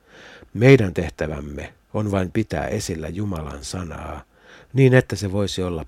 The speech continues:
Pyhän Hengen työvälineenä ihmisten tavoittamisessa tänä aikana, jolloin ristin evankeliumi on vaihtunut kokemuksiin, lakihenkisyyteen tai lain hylkäämiseen.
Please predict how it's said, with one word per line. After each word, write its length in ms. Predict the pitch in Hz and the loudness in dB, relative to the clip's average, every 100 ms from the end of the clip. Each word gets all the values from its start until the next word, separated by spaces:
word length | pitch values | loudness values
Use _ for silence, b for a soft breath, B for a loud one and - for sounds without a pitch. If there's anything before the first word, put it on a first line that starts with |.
| - | -6
Pyhän 320 | 110 90 69 | -4 -4 -6
Hengen 360 | 73 78 76 71 | -10 -10 -12 -8
työvälineenä 920 | 104 87 71 71 71 - - 69 - _ - | -6 -6 -8 -12 -12 -14 -14 -14 -16 _ -6
ihmisten 540 | 120 95 - 85 76 | -4 -4 -8 -10 -6
tavoittamisessa 920 | 101 95 85 78 76 - 78 - 87 | -4 -4 -6 -8 -12 -12 -14 -12 -12
tänä 300 | - 104 87 | -6 -6 -6
aikana, 640 | 82 101 87 - - - - B B B B B | -6 -4 -6 -10 -14 -14 -18 B B B B B
jolloin 360 | 110 110 101 98 | -2 0 0 0
ristin 440 | 123 120 - 71 | 0 0 -6 -8
evankeliumi 680 | 76 95 80 69 76 73 73 | -6 -6 -6 -8 -10 -10 -10
on 140 | 78 | -10
vaihtunut 760 | 85 92 - - 76 76 - - _ | -8 -8 -8 -14 -14 -14 -18 -20 _
kokemuksiin, 1040 | - 107 - 82 73 - - 73 71 71 - _ - | -6 -4 -2 -6 -8 -14 -14 -12 -12 -16 -20 _ -2
lakihenkisyyteen 1300 | 113 107 87 80 82 - - - - - - - - _ b b b | -2 -2 -8 -8 -14 -14 -14 -12 -14 -14 -14 -14 -18 _ b b b
tai 180 | 98 92 | -6 -4
lain 340 | 104 95 73 | -4 -4 -6
hylkäämiseen. 960 | 95 82 - - - - - - - | -8 -8 -10 -12 -14 -16 -14 -14 -14